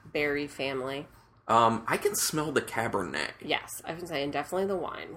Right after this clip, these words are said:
Speaker 2: It's got that red wine, dark tannic
Speaker 1: Mm-hmm.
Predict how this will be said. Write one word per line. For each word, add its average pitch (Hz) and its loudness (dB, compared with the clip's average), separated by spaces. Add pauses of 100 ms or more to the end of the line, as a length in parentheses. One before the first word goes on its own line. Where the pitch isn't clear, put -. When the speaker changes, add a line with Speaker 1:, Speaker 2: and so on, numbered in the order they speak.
(120)
Speaker 2:
It's 120 2
got 151 4
that 127 2
red 110 4
wine, 107 0 (100)
dark 101 2
tannic 107 -6
Speaker 1:
Mm-hmm. 151 -8